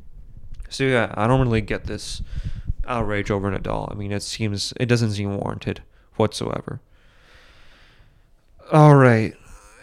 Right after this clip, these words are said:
is it time to get into my, uh, weekly picks? My weekly picks? I think so.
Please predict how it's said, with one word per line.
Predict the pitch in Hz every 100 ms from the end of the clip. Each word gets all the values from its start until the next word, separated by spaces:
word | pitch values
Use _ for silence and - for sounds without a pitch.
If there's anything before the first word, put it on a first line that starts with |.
| -
is | 165
it | 131
time | - 143
to | 131
get | 123
into | 123 120 135
my, | 117 113 113
uh, | 107 104 104 101 104 101 - - _ - - -
weekly | 127 127 - 135
picks? | 117 143 139 - - -
My | 120 117
weekly | 110 117 - 120
picks? | - 127 - - - - _ _ _ _ _ -
I | 117
think | - 131 117
so. | - - 131 110 98 90 104 -